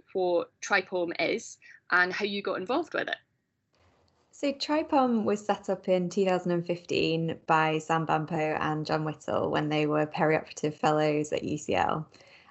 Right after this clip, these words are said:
Speaker 2: And it was really, um, an opportunity to create something for trainees by trainees,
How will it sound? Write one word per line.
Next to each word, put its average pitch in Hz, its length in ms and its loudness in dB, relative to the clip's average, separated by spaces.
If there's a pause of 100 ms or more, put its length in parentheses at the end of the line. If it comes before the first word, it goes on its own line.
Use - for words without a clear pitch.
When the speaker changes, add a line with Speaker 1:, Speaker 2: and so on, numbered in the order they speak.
(100)
Speaker 2:
And 185 220 4
it 175 80 4
was 208 160 0
really, 240 440 6
um, 160 680 0 (360)
an 180 140 0
opportunity 175 720 -2
to 160 280 -2
create 175 360 4
something 170 300 -6
for 175 340 2
trainees 165 640 0
by 160 260 2
trainees, - 800 -4